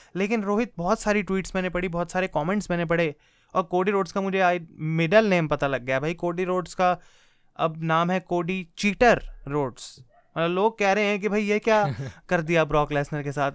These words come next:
Speaker 1: ऐसे कैसे ब्रॉक लेसनर को हरा दिया। मैं तो भाई सीधा पूछना चाहता हूँ कि ये मेन इवेंट क्या है, ये मेन इवेंट?
Speaker 2: चीटर वाला टैग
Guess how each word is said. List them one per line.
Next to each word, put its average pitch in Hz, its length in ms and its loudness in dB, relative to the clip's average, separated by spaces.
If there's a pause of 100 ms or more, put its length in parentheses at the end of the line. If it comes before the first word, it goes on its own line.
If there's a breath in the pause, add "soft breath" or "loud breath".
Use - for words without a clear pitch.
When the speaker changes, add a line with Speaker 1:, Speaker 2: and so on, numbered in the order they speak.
Speaker 1:
ऐसे 160 260 0
कैसे 175 260 -2
ब्रॉक 139 500 -4
लेसनर 135 300 -4
को 135 100 -6
हरा 135 200 -2
दिया। 143 240 -2 (800 soft breath)
मैं 160 160 2
तो 190 100 0
भाई 202 140 4
सीधा 180 320 2
पूछना 160 440 -4
चाहता 147 280 -4
हूँ 156 60 -4
कि 156 80 -4
ये 151 200 -2 (520)
मेन 147 220 -2
इवेंट 160 240 -2
क्या 147 260 2
है, 120 180 -2
ये 113 60 -10
मेन 117 220 -14
इवेंट? 113 300 -18 (460)
Speaker 2:
चीटर 175 320 -4
वाला 202 220 2
टैग 190 340 2